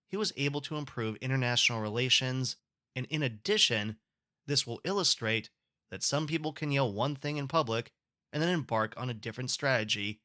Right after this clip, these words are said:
in private. I'm gonna cut the lecture off here, and we will pick up with Richard Nixon's re-election in part two. I hope you are all staying safe and making smart decisions.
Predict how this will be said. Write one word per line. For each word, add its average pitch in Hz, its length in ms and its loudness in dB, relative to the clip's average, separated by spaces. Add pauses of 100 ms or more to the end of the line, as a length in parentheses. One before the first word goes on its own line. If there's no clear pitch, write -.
(220)
in 92 120 -18
private. 104 600 -2 (1400)
I'm 123 120 -2
gonna 196 240 -2
cut - 200 -4
the 165 100 0
lecture 135 400 -2
off 107 180 -4
here, 95 460 -4 (580)
and 117 180 -6
we 147 100 0
will 208 140 2
pick 160 240 -2
up 151 160 2
with 110 220 -2
Richard 127 400 -2
Nixon's 123 600 -4
re-election 117 920 2 (260)
in 160 120 -6
part 139 340 0
two. 95 420 -4 (1000)
I 139 80 0
hope 180 160 -2
you 160 100 0
are 127 80 2
all 156 260 0
staying 151 380 -2
safe 110 320 -2
and 117 100 -2
making 104 300 -6
smart 98 260 -2
decisions. 98 760 -2